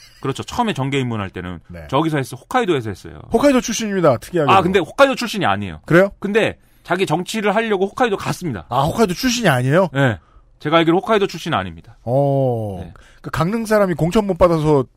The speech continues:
Speaker 2: 평창 갔대-,
Speaker 1: <laughs>
Speaker 2: 평창 갔다는 거 아니야?
Speaker 1: 네, 그 대단한 사람. 아무튼,
Speaker 2: 네. 음.
Speaker 1: 어, 그런데 단독으로도 집권이 가능하지만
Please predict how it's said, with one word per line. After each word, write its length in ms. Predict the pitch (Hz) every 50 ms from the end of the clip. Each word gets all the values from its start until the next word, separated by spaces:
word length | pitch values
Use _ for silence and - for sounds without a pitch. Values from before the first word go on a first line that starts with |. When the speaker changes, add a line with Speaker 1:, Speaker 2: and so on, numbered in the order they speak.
| - -
Speaker 2:
평창 320 | - - - 277 - 226
갔대-, 220 | - 294 - 180 160 262 - - 339 -
Speaker 1:
<laughs> 260 | - - 247 247 -
Speaker 2:
평창 340 | 254 269 285 - 302 277 240
갔다는 360 | 226 190 - 180 156 143 123
거 80 | 120
아니야? 200 | 107 95 90 95 90 - - - - - - - -
Speaker 1:
네, 200 | - 123 127 123
그 120 | 113 123 117
대단한 400 | 110 110 104 143 160 170 160 147
사람. 220 | 139 127 107 92 - - - - - -
아무튼, 560 | - - 170 190 165 143 120 117 143 185 214 - - - -
Speaker 2:
네. 80 | - 85
음. 60 | 80 76
Speaker 1:
어, 520 | - 127 135 131 127 123 123 123 120 117 113 - -
그런데 460 | - 151 190 180 170 170 208 233 262 -
단독으로도 540 | - - 165 202 214 254 262 254 240 240 233
집권이 320 | 185 185 - - 160 190 185
가능하지만 720 | 131 127 127 139 156 175 165 151 123 120 156 180 135